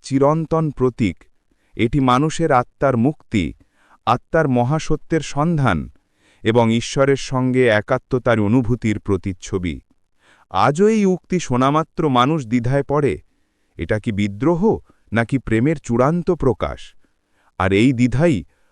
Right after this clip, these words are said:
হাল্লাজকে করে তুলেছে রহস্যময়, অমর এবং চিরন্তন।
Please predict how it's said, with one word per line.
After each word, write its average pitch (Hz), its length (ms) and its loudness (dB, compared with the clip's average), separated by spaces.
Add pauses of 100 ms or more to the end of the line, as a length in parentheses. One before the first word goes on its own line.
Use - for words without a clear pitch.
হাল্লাজকে 101 640 2
করে 95 240 -2
তুলেছে 85 580 -4 (340)
রহস্যময়, 95 800 -4 (380)
অমর 85 400 -4 (460)
এবং 90 480 -2
চিরন্তন। 92 760 -2